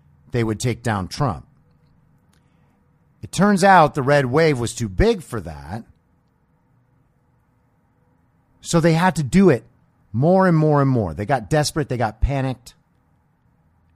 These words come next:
And what they did was obvious. And so a statistician online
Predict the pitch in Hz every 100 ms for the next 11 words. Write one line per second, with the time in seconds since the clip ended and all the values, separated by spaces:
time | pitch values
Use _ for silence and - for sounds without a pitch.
0 | _ _ _ _ _ _ _ _ _ _
1 | _ _ _ _ _ _ _ _ _ _
2 | _ - 156 170 180 139 131 143 175 185
3 | 101 67 - - - _ _ _ - 139
4 | - 165 156 151 - 143 135 - 180 175
5 | 190 165 151 127 127 131 123 143 131 87
6 | 95 127